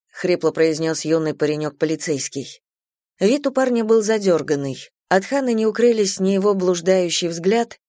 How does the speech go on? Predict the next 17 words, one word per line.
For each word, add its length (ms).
ни 160
блестевшие 580
на 160
лбу, 200
несмотря 520
на 80
мороз, 400
капельки 480
пота, 480
похожие 420
на 120
крошечные 640
бисеринки. 760
Линда 380
поймала 460
её 360
взгляд. 520